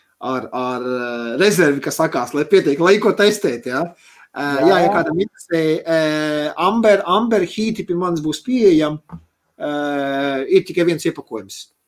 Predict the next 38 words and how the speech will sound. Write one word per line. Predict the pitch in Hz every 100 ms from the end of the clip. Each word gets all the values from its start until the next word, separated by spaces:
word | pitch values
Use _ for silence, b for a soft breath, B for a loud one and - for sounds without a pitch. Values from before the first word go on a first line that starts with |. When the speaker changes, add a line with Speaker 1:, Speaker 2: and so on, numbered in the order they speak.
| _
Speaker 1:
Es | 123 139
nedaudz, | 147 160 131 139
nedaudz | 165 151 147
tādu | 139 131 -
hītus | 175 165
tirgot, | - 165 139 104
bet, | 113 120
nu, | 175
ja | 175 139
kādam | 135 123
ir, | 175 196 - _ _
var | 131 143
pie | -
manis, | 139 139 131 -
ar | 147
mani | 156 147
sazināties, | 175 175 120 120 117 - - _ _ -
sarunāsim. | - 139 110 90 - 95 95 _ _ _ _ _ _ _ -
Ā, | - 110 113 113 110 110 110 107 107 107 104 104 101 101 101 98 101 98 98 104
tas | - 156 -
ir |
te | 247
būtu | 320 320 277
īsumā | 302 294 285
viss. | 349 - - - - - _ _ - _ _ _
Pasties, | 185 220 196
kāds | - 175 170
man | 139
te |
badaks | 143 190 277 -
uz | 156
galda | 165 135
vispār | 123 - 127
tā, | 131
pēc | 113 170
šitās | - 127
testēšanas | - 165 143 113 110 107
ir. | 120